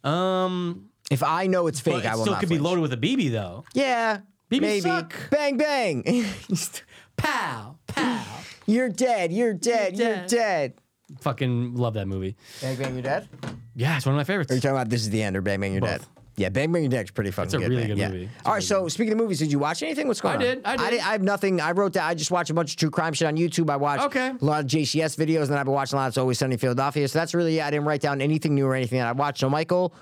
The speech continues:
Speaker 2: what do you got?
Speaker 1: Sure. And, uh, two of them, one's a, actually, two, two movies, one show. I'll
Speaker 2: Two
Speaker 1: say
Speaker 2: movies,
Speaker 1: this.
Speaker 2: one show.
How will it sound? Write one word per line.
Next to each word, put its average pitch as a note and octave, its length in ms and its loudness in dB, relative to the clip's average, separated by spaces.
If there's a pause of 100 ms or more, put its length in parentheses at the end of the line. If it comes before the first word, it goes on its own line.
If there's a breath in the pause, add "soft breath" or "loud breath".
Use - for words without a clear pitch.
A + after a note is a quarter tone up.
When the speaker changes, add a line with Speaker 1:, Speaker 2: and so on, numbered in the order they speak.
(220 loud breath)
Speaker 2:
what G2+ 260 0
do E3+ 80 2
you C#3+ 160 2
got? F2 340 -4
Speaker 1:
Sure. C3 520 -2
And, C3+ 260 0
uh, B2+ 260 0 (160)
two F#3 280 0
of F3+ 60 0
them, E3+ 380 0
one's D#3 380 -2
a, D#3+ 300 -4 (720)
actually, D3 240 0
two, G#3 260 0
two A#3+ 180 0
movies, G3 280 0
one D3+ 140 0
show. A2 300 -4
I'll C3+ 120 0
Speaker 2:
Two D4 80 4
Speaker 1:
say D4 40 2
Speaker 2:
movies, B3+ 240 2
Speaker 1:
this. G#3+ 40 2
Speaker 2:
one G#3+ 100 0
show. G2+ 220 -2